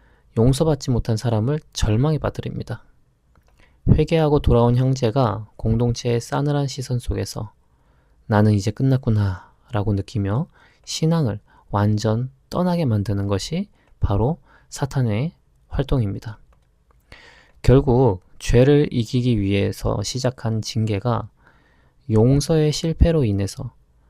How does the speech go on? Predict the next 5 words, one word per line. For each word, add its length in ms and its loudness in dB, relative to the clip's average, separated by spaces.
한 320 0
영혼을 300 2
잃고 560 0
공동체를 840 2
무너뜨리는 840 2